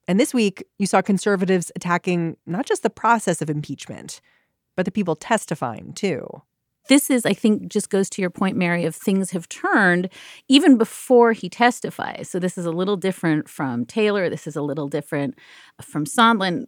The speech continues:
Speaker 2: We have a smear campaign that
Speaker 1: Mm.
Speaker 2: right out the chute, Laura Ingraham, John Yoo is <laughs> calling him, you know, like, like a treasonous
Speaker 1: God, John Yoo,
Speaker 2: spy.
Speaker 1: deep
Speaker 2: Yeah.
Speaker 1: cuts.
Speaker 2: Well,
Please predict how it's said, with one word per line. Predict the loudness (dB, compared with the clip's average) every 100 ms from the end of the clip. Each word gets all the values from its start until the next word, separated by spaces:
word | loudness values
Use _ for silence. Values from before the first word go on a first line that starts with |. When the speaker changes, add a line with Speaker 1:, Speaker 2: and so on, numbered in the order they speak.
| -10
Speaker 2:
We | -4 -2 0 -2
have | -2 4 6 6 2
a |
smear | -10 -6 -8
campaign | -8 -14 -12 -10 -10 -10 -6
that | -4 -2
Speaker 1:
Mm. | 2 6
Speaker 2:
right | 10 10
out | 8 6
the |
chute, | -2 -2 0 2 2 0 -6 -20 -20 _
Laura | -6 -2 -2 0
Ingraham, | 2 4 4 4 4 2
John | 4 4 4
Yoo | 6 6 6 4 4
is | 2 2
<laughs> |
calling | 4 4 8 6 6 _ -20 -2
him, | 6 8 8 2 0 -2 -2
you | 0
know, | 0 0 2
like, | 0 0 0
like | 0 0
a | -4 -4 -10 -10
treasonous | 2 4 6 4 2 2
Speaker 1:
God, | 4
John | 4
Yoo, | 4 4 6
Speaker 2:
spy. | 8 10 10 8
Speaker 1:
deep | 8
Speaker 2:
Yeah. | 8 10 8 6
Speaker 1:
cuts. | -2 -4
Speaker 2:
Well, | 4 6 6 2